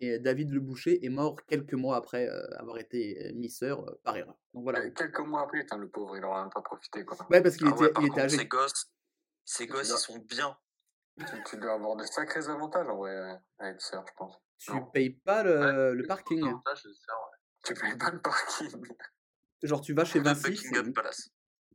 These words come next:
Speaker 1: Ouais, voilà. Et quand tu vas au kebab, t'as une carte de réduction directe, quoi. Ça, c'est vraiment des trucs très pratiques, quoi.
Speaker 3: C'est-à-dire qu'il te met un peu plus de frites, un peu plus de sauce fromagère, tu vois. Il te respecte. Il fait, « Toi, tu es sœur. »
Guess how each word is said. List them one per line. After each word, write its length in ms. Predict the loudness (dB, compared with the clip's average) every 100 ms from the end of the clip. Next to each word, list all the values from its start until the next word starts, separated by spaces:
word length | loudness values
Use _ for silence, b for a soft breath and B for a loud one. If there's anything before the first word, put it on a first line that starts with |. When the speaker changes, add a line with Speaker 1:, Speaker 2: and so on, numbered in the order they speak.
| _ _ -4
Speaker 1:
Ouais, 200 | 0 2
voilà. 260 | 2 0
Et 60 | 0
quand 120 | -2
tu 180 | -4 -4
vas 200 | 2 2
au 100 | 2
kebab, 400 | -2 2 2 2
t'as 80 | -2
une 140 | 0
carte 180 | -2 -4
de 60 | -2
réduction 340 | -4 -4 -4
directe, 340 | -2 -4 -6 -10
quoi. 80 |
Ça, 120 | -12 -10
c'est 140 | -8
vraiment 220 | -4 -4
des 80 | -4
trucs 200 | -6 -12
très 160 | -8 -6
pratiques, 260 | -6 -8 -12
quoi. 120 | -18 _ _ -20 -20 _ _ _ _
Speaker 3:
C'est-à-dire 480 | -8 -6 -6 -4 -4
qu'il 120 | -4
te 60 | -2
met 60 |
un 40 | -2
peu 120 | -2
plus 180 | -8 -6
de 100 | -2
frites, 340 | 0 -2 -6 -8
un 100 | -8
peu 120 | -6 -8
plus 200 | -8 -6
de 100 | -4
sauce 180 | -4
fromagère, 440 | -6 -4 -2 -2 -6
tu 100 | -8
vois. 100 | -8
Il 80 | -6
te 100 | -4
respecte. 440 | -4 -2 -4 -4
Il 40 | -14
fait, « 180 | -8 2
Toi, 240 | 2 2 _ _
tu 120 | -12 -12 -10
es 40 |
sœur. » 400 | -4 -2 -2 -4